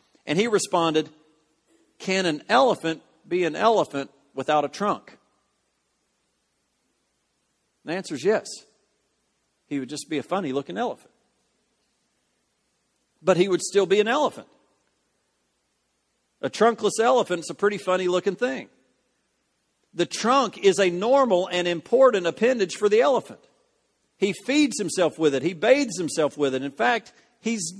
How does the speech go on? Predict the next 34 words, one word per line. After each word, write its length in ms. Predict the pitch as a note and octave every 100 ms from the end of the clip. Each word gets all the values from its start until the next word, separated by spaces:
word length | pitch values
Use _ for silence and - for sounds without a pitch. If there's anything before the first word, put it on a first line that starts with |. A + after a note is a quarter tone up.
| F#3+ F#3
without 420 | G#3 G3+ C4 D#4+ A3+
it, 60 |
he's 180 | F#3+ E3+
not 220 | G#3 A#3
a 60 | A3+
normal 420 | D#3+ E3 F#3 A3
elephant. 460 | - D4 F3+ G2 - _ _ _ _
So 300 | - A3+ B3
is 100 | G3+
the 80 | G#3
same 460 | - A#3 B3+ A#3+ G3+
with 120 | F3
speaking 460 | - G3+ G#3 G#3 E3+
in 100 | D#3+
tongues 520 | A3 C4 G#3 E3 E3 - _ _
in 120 | G#3
relation 420 | G3+ F#3 F3 F3 F3+
to 60 |
the 80 | D#3+
baptism 540 | C#3+ C#3+ C3 D#3+ D3
in 60 | D#3+
the 80 | D3
Holy 240 | E3+ E3+
Spirit. 440 | E3+ - A#3+ C3+ - _ _ _ _ _ _ _ - -
Scripturally 880 | - C#4 D4+ - C#4+ C4+ A#3+ A#3
and 140 | A3 F#3+
practically, 760 | - A3+ A3+ A3+ E3 - D3+
it's 240 | D#3 E3+ -
an 80 | D#3+
important 560 | C#3 - A3 A3 -
part 260 | - F#3 F#3
of 60 |
the 80 | E3+
baptism. 580 | E3+ E3 D3 B2+ G2 F2